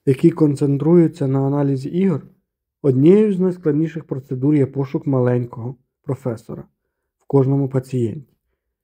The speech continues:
чиї ранні пригоди у створенні ігор у віці хоч двох до восьми років вислуховуються із захопленням і часто, якщо гра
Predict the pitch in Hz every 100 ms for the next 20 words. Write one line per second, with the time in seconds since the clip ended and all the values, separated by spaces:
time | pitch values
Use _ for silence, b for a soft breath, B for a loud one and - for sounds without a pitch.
0 | _ _ 147 180 156 151 170 170 139 123
1 | 151 165 143 131 - 143 156 143 131 151
2 | 156 143 - 143 131 151 143 - 151 123
3 | 120 131 160 156 135 127 123 135 127 151
4 | 185 123 - _ _ _ 135 - 131 175
5 | 196 190 185 180 175 156 123 123 - 165
6 | 180 165 160 - 139 - 175 180 - -
7 | _ _ _ - 131 - 156 135 139 127